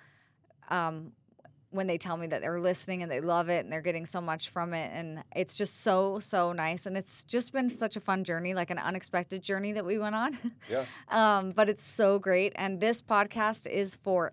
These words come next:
Speaker 1: anyone who loves someone struggling with addiction. That's, that is, like, exactly who this podcast is for, which basically means it's for everyone because we all know somebody that's struggling with addiction. So.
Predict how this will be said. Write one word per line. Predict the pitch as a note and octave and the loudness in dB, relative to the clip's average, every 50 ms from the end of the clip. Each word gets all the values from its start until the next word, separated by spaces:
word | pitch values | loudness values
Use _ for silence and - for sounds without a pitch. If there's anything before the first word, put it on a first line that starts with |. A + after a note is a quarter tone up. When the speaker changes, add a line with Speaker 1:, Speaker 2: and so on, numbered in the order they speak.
| - | -4
Speaker 1:
anyone | - F#3+ G3 G#3 G#3 G#3+ G#3 G#3+ G#3+ | -6 -4 -2 -2 0 0 0 0 -2
who | G3 G3+ F#3+ | -2 -4 -6
loves | F3+ F3 E3 D#3+ E3 F3+ F3+ F#3 F3 F#3 - | -6 -6 -6 0 2 4 6 6 4 2 -2
someone | - - F#3 F3+ E3+ E3+ E3+ | -4 -4 -2 -2 -2 -4 -4
struggling | D#3+ - - E3 D#3 E3 E3 D#3+ D#3+ | -4 -2 0 0 0 0 -2 -4 -4
with | D#3+ D#3 - | -6 -6 -6
addiction. | E3 E3+ E3 - - - C#3 B2 C#3 C#3+ | -2 -2 -2 -2 -2 -6 -6 -8 -4 0
That's, | E3 D#3 D3+ - - - - _ - - _ _ _ _ - | 0 0 0 -2 -8 -14 -14 _ -20 -20 _ _ _ _ 4
that | F3+ F3 F3 F3 - - - | 6 8 8 8 6 2 0
is, | E3+ F#3 F3 D#3+ - - - - _ _ _ _ _ - | -2 -2 -2 -2 -8 -12 -14 -18 _ _ _ _ _ -2
like, | D#3+ E3 - - _ _ _ _ _ _ - | -2 -2 -2 -4 _ _ _ _ _ _ -6
exactly | F3 E3+ D3 D3+ C#3+ C#3 F#3 F#3 F#3 F#3 - - G3 F#3+ | -6 -6 -6 -8 -6 4 6 6 6 6 4 -6 -4 -4
who | F#3+ F#3+ | -2 -2
this | F3 D#3+ - | -4 -4 -6
podcast | - F#3 E3 D#3+ - F#3 E3 E3 - | -2 -2 -2 -2 -2 -4 -8 -6 -8
is | D#3 - | -12 -14
for, | - - E3+ D#3 D3+ | -6 -2 -2 -2 0
which | D3 F#3 - - - - | -2 -4 -6 -6 -10 6
basically | - C4 D4+ - - - B3+ A3 G3 | 6 6 6 6 0 -2 -2 0 0
means | F#3 F3 F3 F3 E3+ - - _ - - _ _ _ _ _ _ _ _ _ _ - | 0 -2 -2 -4 -6 -10 -14 _ -20 -20 _ _ _ _ _ _ _ _ _ _ -2
it's | F#3+ G3+ - - | -2 -2 -2 -2
for | - G3+ E3+ D#3+ | 0 2 2 2
everyone | - - C3 - - A1 - D#3 - | 2 0 -2 -4 -4 -8 -8 -10 -6
because | - F3+ - G#3 F#3 D#3+ E3+ | -6 -4 0 0 0 0 0
we | F#3+ - | -2 0
all | - - E3+ F3 F#3 F3+ | 2 2 2 2 0 0
know | F3 E3+ E3 | -2 -4 -4
somebody | D#3+ - - E3 D#3+ D#3 D3+ D#3 | -4 -4 -6 -4 -4 -4 -6 -4
that's | D3 D#3 D3+ - - | -6 -6 -6 -6 -4
struggling | - D#3+ D3+ D#3 D3+ D3+ | -4 -4 -4 -4 -8 -10
with | D3+ C#3 - | -10 -12 -8
addiction. | C3+ C#3+ C#3 - - C#3 G2+ - F3 F#3+ - _ _ | -8 -8 -8 -8 -8 -8 -8 -10 -12 -16 -20 _ _
So. | _ - - - F3+ C#3+ C3+ | _ -20 -8 -4 -4 -4 -4